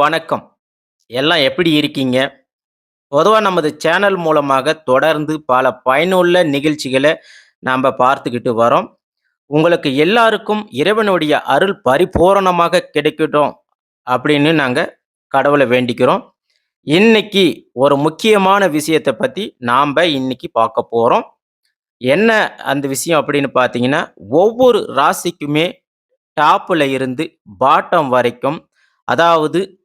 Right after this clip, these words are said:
ஆதி முதல் அந்தம் வரை ஆரம்பம், இதை பத்தி தான்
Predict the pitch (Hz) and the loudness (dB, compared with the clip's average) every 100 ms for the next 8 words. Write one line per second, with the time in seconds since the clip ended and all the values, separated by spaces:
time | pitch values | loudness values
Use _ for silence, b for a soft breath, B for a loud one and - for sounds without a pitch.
0 | - 123 143 170 165 170 143 131 151 - | -6 0 4 2 0 -2 -2 0 -2 -4
1 | - 120 151 160 175 143 131 151 - _ | -6 -4 -2 -2 0 0 0 0 -4 _
2 | - 123 151 156 131 113 - _ _ _ | 0 2 4 2 -2 -6 -8 _ _ _
3 | _ 131 - - 143 - 156 151 | _ -4 -4 -2 -2 -2 -2 0